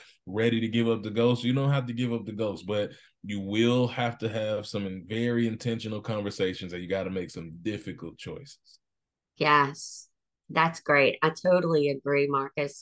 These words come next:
Speaker 2: Um, you know, it's the communication factor and our expectations. And like you said, it,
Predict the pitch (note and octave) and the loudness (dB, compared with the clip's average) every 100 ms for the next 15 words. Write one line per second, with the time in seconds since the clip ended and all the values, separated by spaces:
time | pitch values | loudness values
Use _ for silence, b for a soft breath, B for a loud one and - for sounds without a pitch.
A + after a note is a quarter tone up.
0 | - D3 C#3+ C#3 C#3 - B B B B | 2 4 6 4 2 -4 B B B B
1 | B B B _ - G3+ F#3+ D3+ D#3 - | B B B _ 4 6 8 8 6 4
2 | _ _ _ F#3 F3 - G#3 G#3 A3 G#3+ | _ _ _ -4 -2 -4 -4 2 4 6
3 | A#3+ A#3 - F3+ G3+ G#3 E3+ E3 C#3 B2+ | 6 4 2 0 2 0 -4 0 0 -2
4 | - C3 D#3 E3 E3+ F3+ F3 - F#3 E3+ | -4 -2 2 2 2 0 -4 -6 -8 -2
5 | F3 E3+ F3 D#3+ C#3+ D#3 D#3 D#3 E3 E3+ | 2 2 2 0 0 2 2 2 2 -2
6 | E3 F3 F3 D#3+ | -2 -2 2 2